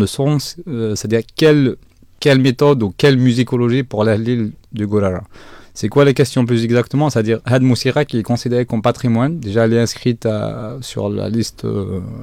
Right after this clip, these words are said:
de l'unesco en deux mille huit comme patrimoine immatériel de l'humanité. Et mes recherches se focalisent sur, euh, c'est-à-dire,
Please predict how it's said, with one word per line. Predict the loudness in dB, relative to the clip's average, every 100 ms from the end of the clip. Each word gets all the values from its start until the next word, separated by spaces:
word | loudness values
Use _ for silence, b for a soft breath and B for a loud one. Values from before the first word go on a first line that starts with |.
| -12
de | -8
l'unesco | -6 -4 -6 -4
en | -2 0
deux | 0
mille | -2 -2
huit | -4 -6 -20 _
comme | -14 -8
patrimoine | -8 -4 -4 -2 -2
immatériel | -4 -6 -6 -4
de | -4 -4 -4
l'humanité. | -4 -2 -2 -2 -2 -4 b b b -4
Et | 2 4 6 4
mes | 4 4
recherches | 2 4 0 0
se | -2
focalisent | 0 0 2 2 0
sur, | 0 0
euh, | 2 2 2 -2 -6 -12
c'est-à-dire, | -12 -6